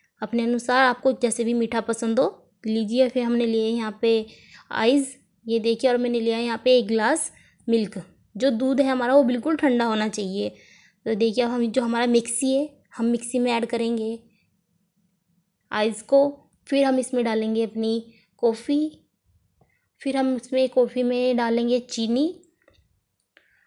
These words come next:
और चीनी डालने के बाद हम इसमें ऐड करेंगे जो हमारा मिल्क है ये।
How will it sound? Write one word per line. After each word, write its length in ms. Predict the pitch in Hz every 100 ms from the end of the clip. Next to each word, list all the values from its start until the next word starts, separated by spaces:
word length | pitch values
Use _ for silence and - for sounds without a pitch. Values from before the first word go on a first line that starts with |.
| _ -
और 280 | 247 254 240
चीनी 440 | - 254 254 262
डालने 300 | 247 240 233
के 140 | 240 254
बाद 280 | 226 240 240
हम 180 | 240 247
इसमें 260 | 226 247 240
ऐड 320 | 240 220 226 233
करेंगे 500 | 240 226 226 247 349 - _ _ _ _ _ -
जो 140 | 214
हमारा 280 | 240 226 226
मिल्क 360 | 240 240 226 262
है 140 | 277 359 - 233
ये। 400 | 208 196 175